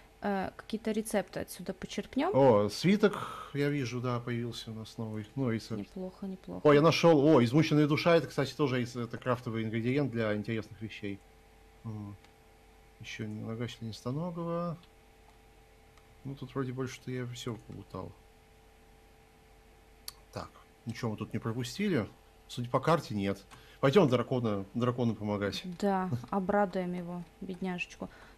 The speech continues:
Speaker 1: Ты всех
Speaker 2: Мгм.
Speaker 1: этих валяющихся залутал, да?
Speaker 2: Ну да, вроде бы не, вроде никого не пропустил.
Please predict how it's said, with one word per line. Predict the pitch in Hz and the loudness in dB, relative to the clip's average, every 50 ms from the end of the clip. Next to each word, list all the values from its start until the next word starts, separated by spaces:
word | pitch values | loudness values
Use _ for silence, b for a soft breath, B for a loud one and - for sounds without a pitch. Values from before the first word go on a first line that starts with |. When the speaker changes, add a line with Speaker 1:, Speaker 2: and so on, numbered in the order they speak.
| B | B
Speaker 1:
Ты | - 262 254 226 | 2 2 2 2
всех | - - - 285 247 - | 2 2 4 4 4 4
Speaker 2:
Мгм. | |
Speaker 1:
этих | 214 202 - 196 - - | 2 0 0 -2 -4 -2
валяющихся | 202 196 196 190 185 175 - 190 180 - - 190 | -2 0 0 0 -2 -2 -6 -10 -12 -10 -10 -10
залутал, | 175 185 185 185 185 - 175 170 165 | -8 -6 -6 -6 -6 -6 -6 -6 -6
да? | - 107 - | -4 -4 -2
Speaker 2:
Ну | - 143 156 160 160 160 | -2 0 0 0 0 2
да, | 147 165 185 208 | 4 4 4 4
вроде | 202 185 151 131 120 117 | 4 4 0 0 0 0
бы | 107 110 | -2 -2
не, | 107 110 107 | -2 -4 -6
вроде | 107 113 131 135 135 | -6 -6 -6 -4 -4
никого | 131 120 120 117 127 | -4 -4 -4 -4 -4
не | 127 | -4
пропустил. | 120 120 120 120 110 - - - 107 110 104 | -8 -10 -14 -14 -14 -14 -14 -14 -14 -14 -16